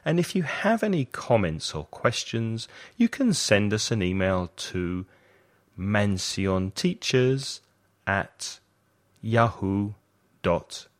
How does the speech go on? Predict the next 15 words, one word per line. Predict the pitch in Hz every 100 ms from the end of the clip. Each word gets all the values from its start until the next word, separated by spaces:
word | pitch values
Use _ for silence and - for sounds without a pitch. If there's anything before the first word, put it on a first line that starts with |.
| _ _ _ _ -
E | 95 92 92 _ _ -
S. | 87 78 - - - -
And | 190
remember, | 214 226 196 80
you | 98 107
can | - 113 -
also | 143 165 - - 92 85 87 - _ - _
reach | - 90 104 - -
us | 107 104 110 - -
and | 101 104
speak | - 87 -
to | -
us | 82 - -
on | 82 85
Facebook | 87 - 104 78 - - 73 - -